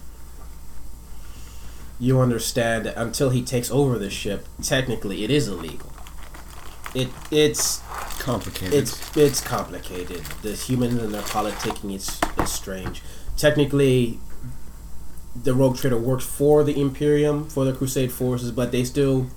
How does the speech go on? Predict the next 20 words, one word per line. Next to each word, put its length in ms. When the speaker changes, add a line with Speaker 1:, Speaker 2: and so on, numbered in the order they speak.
Speaker 1:
look 240
down 540
upon 400
him 220
for 520
being 500
outside 600
of 80
the 120
Imperium. 580
So, 400
Speaker 2:
Which 120
Speaker 1:
if, 320
if 680
the, 540
if 160
Father 360
Simon 360
came 240
in 300